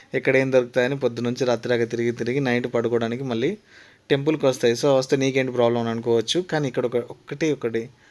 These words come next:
పెద్ద మైనస్ ఉంది, ప్రాబ్లం ఉంది. ఆ ప్రాబ్లం ఏంటంటే, దీని తర్వాత ఇంకొక ఆవును చూపిస్తాను మీకు. చూపించినప్పుడు మీకు కూడా ఆ ప్రాబ్లం క్లియర్గా కనబడుతుంది.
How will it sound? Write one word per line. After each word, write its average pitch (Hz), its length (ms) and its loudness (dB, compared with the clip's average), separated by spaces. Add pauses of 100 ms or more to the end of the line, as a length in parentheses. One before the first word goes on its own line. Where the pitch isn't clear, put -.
(240)
పెద్ద 120 160 -8
మైనస్ 117 440 -4
ఉంది, 120 180 -4
ప్రాబ్లం 113 500 0
ఉంది. 104 260 -8
ఆ - 20 -10
ప్రాబ్లం 117 440 -4
ఏంటంటే, 107 640 -6 (380)
దీని 110 140 -10
తర్వాత 139 400 -8
ఇంకొక 117 380 -6
ఆవును 113 460 -4
చూపిస్తాను 107 380 -4
మీకు. 107 240 -10 (400)
చూపించినప్పుడు 139 640 -6
మీకు 123 180 -4
కూడా 123 140 -2
ఆ 120 40 -2
ప్రాబ్లం 117 280 -4
క్లియర్గా 113 580 -4
కనబడుతుంది. 104 540 -10